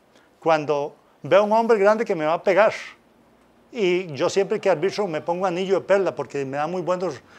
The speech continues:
dividendos cuando yo peleo en las canchas. Entonces le pego por una ceja cuando lo veo que venía a darme.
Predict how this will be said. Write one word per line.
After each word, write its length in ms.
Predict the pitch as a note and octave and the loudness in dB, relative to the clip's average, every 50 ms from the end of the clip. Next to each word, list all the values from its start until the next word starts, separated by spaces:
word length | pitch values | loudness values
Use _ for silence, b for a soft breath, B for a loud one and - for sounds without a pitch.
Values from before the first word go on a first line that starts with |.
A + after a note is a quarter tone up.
| B B B | B B B
dividendos 520 | C3 C#3+ C#3+ D#3 G3 G#3 E3 C3+ - - | -2 0 2 2 2 2 0 -4 -6 -8
cuando 220 | - D3+ C#3 C#3 | -10 -6 -4 -4
yo 180 | C#3 C3+ D3+ D#3 | -2 -2 -2 -2
peleo 360 | - F3+ G3+ A3+ G3+ D#3+ C#3 | -2 0 2 2 2 2 0
en 60 | C#3 | -2
las 120 | C3+ B2+ - | -6 -8 -6
canchas. 400 | G#3 A3+ F#3 - C3+ A2+ - - B B B B B B B B | -6 -6 -6 -6 -10 -12 -14 -18 B B B B B B B B
Entonces 520 | - F#3 F#3+ F#3 G#3+ G#3+ F#3+ F3 G#3 - - B B B | -2 -2 0 2 0 0 2 2 0 -2 -2 B B B
le 240 | - E3+ D#3+ D3+ C#3+ | 0 2 2 2 2
pego 320 | - - F#3 F#3 F#3+ G3+ | 2 4 4 4 4 4
por 120 | - E3 D#3+ | 2 0 -2
una 140 | F3+ F#3 D3 | -2 -2 0
ceja 240 | - F#3 F3+ F#3 | 0 0 0 0
cuando 200 | F3 F3+ D#3 C#3+ | 0 -4 -4 -4
lo 100 | C#3 C#3 | -2 0
veo 160 | C#3+ E3+ F#3 - | 0 0 0 0
que 100 | - E3 | 0 -2
venía 260 | D3+ D3 D3 E3 E3 | -2 -2 -2 -2 -2
a 40 | D#3+ | -2
darme. 240 | E3 F3+ F#3+ C#3+ | -2 -4 -6 -14